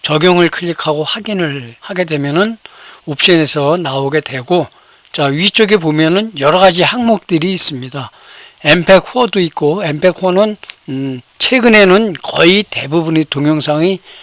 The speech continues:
기본으로 많이 사용되어지기 때문에 엠팩 포를 주로 사용하게 되는데, 엔케이브이는 블루레이 디스크를 만들 수 있는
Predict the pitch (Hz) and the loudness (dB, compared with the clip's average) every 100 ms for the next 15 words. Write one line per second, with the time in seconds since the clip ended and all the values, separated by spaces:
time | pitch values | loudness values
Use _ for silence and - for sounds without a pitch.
0 | - - _ - 170 139 165 160 143 156 | -20 -20 _ -4 -2 0 0 2 0 0
1 | - 135 131 151 165 151 143 135 127 131 | -2 -2 -4 -2 -4 -2 0 0 -4 -10
2 | - 147 147 196 196 - - - - 143 | -8 -8 -6 -6 -8 -12 -20 -20 -6 -4
3 | 147 160 - 175 160 156 143 139 185 165 | 0 0 0 -2 -2 -4 -2 -2 -4 -4
4 | 165 160 156 143 135 143 185 156 - - | -4 -6 -6 -8 -8 -4 -2 -4 -8 -20
5 | - - _ 147 165 160 202 202 156 147 | -20 -20 _ -4 -2 4 4 4 2 0
6 | 143 147 202 226 - - - _ _ _ | 0 0 0 -2 -8 -20 -20 _ _ _
7 | - 190 214 202 156 160 185 185 - 165 | -2 4 4 4 6 6 4 2 -2 0
8 | 165 - - 170 175 151 139 143 147 - | 2 2 0 -2 -2 -2 -4 -4 -2 -2
9 | 147 139 190 147 | -2 -2 -4 -4